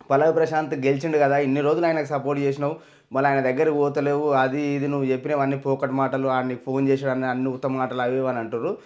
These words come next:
లేదు బ్రదర్, నేను ఇంకో వీడియో కూడా పెట్టిన అంతకుముందుకు, డిసెంబర్ పదిహేడు తారీఖు నా పెళ్లి రోజు, నా మ్యారేజ్ డే.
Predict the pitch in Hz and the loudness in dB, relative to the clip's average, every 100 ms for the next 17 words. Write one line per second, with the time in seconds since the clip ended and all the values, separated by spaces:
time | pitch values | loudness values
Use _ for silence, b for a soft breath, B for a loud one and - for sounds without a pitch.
0 | B B B 113 139 131 127 156 - B | B B B 2 4 4 2 2 -4 B
1 | B 127 127 131 160 143 147 151 151 143 | B -4 -2 2 4 4 4 4 2 0
2 | 139 139 131 139 139 135 135 170 127 127 | 0 0 2 0 0 -2 -2 -2 -2 -2
3 | 147 151 143 139 123 127 135 131 120 117 | 0 0 -2 -2 -4 -2 -2 -2 -4 -6
4 | 120 135 113 117 - 117 117 123 113 110 | -6 -8 -6 -8 -8 -10 -6 -6 -4 -4
5 | 104 113 110 - 113 113 107 113 123 117 | -6 -8 -8 -10 -8 -6 -4 -4 -4 -6
6 | 107 95 | -10 -10